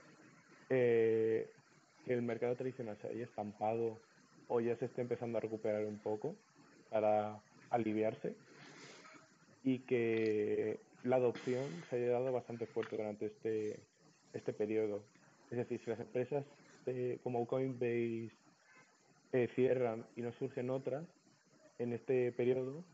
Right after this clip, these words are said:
yo creo que dos mil veinticuatro no va a ser tan potente como otros, otros años de, de halving.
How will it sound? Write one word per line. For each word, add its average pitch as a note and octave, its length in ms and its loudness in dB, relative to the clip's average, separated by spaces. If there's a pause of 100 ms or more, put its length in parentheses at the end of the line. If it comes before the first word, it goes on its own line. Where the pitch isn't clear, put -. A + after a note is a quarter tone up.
(340)
yo A#2+ 80 2
creo C3 160 2
que C3 60 4
dos A#2 100 0
mil B2 120 0
veinticuatro B2 560 0
no B2 140 -2
va A2+ 60 0
a - 40 -8
ser A2+ 100 -4
tan A2 180 -6
potente G#2 460 -6 (320)
como G#2+ 260 -2
otros, G#2+ 540 -2 (560)
otros A2+ 260 -4
años G#2 380 -4
de, G#2 260 0 (320)
de A#2 140 -4
halving. G#2 340 0